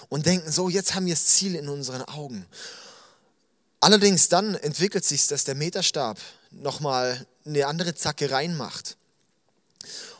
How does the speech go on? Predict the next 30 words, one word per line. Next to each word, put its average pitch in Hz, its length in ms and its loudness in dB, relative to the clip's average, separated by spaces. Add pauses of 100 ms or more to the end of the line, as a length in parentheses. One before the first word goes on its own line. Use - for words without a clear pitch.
(240)
Und 156 140 -2
dann 170 280 0 (180)
geht's 156 200 0
einen 156 100 -4
Berg 135 260 2
ab 185 180 -8
in 160 100 -6
unserem 143 320 -8
Leben. 113 400 -10 (400)
Das 120 100 0
ist 127 60 0
nicht 170 180 0
dann 165 80 -2
mehr 156 160 -2
geradlinig, 131 840 -6
zielstrebig. 110 880 -4 (460)
Dann 127 120 -8
knickt's - 420 -6
ab. 131 180 -14 (840)
Und 131 100 -10
wir 135 80 -4
denken, 156 240 0
"Wow, 143 380 -2
wo 151 100 -4
stehe 156 220 -2
ich 110 100 -4
jetzt 147 220 0
in 127 80 -6
meinem 107 240 -10
Leben?" 95 340 -12